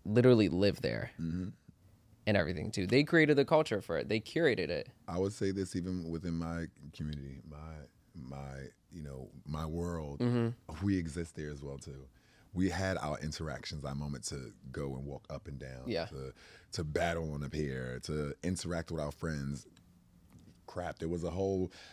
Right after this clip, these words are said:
Speaker 2: uh, school, P S three, right there on, uh,
Speaker 1: Mm-hmm.
Speaker 2: what's that, Hudson, I believe, or
Speaker 1: On the, like, the, where the highway is?
Speaker 2: Yes.
Speaker 1: Yeah, yeah.
Speaker 2: So, again, there was a school where they used to have balls and everything at. So, uh, you know, our,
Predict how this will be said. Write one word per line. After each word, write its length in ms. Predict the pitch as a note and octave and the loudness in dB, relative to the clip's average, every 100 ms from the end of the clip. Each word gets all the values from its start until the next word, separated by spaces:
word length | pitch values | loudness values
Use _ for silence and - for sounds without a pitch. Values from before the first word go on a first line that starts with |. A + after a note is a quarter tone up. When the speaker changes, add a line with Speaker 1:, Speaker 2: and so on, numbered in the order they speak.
| - - | -6 2
Speaker 2:
uh, 240 | F#2+ F#2 | 4 4
school, 420 | - - B2+ F2+ | 0 -2 0 0
P 200 | - G2 | 0 -2
S 140 | G2 - | -2 -2
three, 260 | A2 F#2 | 0 0
right 240 | D#2+ E2+ F#2+ | 2 0 0
there 200 | F#2 D#2+ | 0 0
on, 220 | E2+ E2 | 0 -2
uh, 20 | |
Speaker 1:
Mm-hmm. 320 | D#2+ - E2 G#2+ | -2 -2 0 -2
Speaker 2:
what's 120 | B2 | -2
that, 200 | D2+ - | -6 -6
Hudson, 420 | E2+ E2+ - F2+ | -8 -6 -6 -6
I 80 | F2 | -4
believe, 520 | E2+ F2+ F2+ F#2 E2+ | -4 -4 -4 -4 -6
or 340 | D2+ D2+ C#2+ C2+ - - | -6 -6 -8 -12 -16 2
Speaker 1:
On 140 | A#2+ B2 | 6 10
the, 400 | A#2 A2+ G#2+ - - | 12 10 8 4 0
like, 160 | G#2+ A2 | 2 4
the, 120 | A2 | 6
where 180 | A2+ A#2 | 8 8
the 80 | |
highway 320 | G#2+ A2+ B2 C3+ | 10 10 12 10
is? 160 | C#3 | 8
Speaker 2:
Yes. 380 | C3 C#3+ E3 - | 10 10 10 12
Speaker 1:
Yeah, 140 | D3 | 12
yeah. 200 | C#3 B2 | 12 12
Speaker 2:
So, 60 | A#2+ | 12
again, 220 | A#2 B2+ | 10 10
there 80 | B2 | 10
was 100 | A#2 | 8
a 60 | A2+ | 6
school 300 | - C3+ B2+ | 6 8 10
where 160 | A2+ | 10
they 80 | G#2+ | 10
used 120 | G#2+ | 8
to 80 | A#2 | 6
have 140 | G#2 | 6
balls 320 | G#2 A2 A2+ G2+ | 8 8 8 4
and 80 | |
everything 340 | F2+ F2+ F2 D#2+ | 2 4 4 2
at. 180 | D2+ - | 0 0
So, 240 | F#2+ F2+ | 2 2
uh, 60 | E2+ D2 | 2 0
you 120 | F2+ | 0
know, 240 | G2+ F#2+ E2+ - | 0 0 -2 -4
our, 500 | E2+ F#2+ G2 F#2 F2+ | -2 0 0 0 -4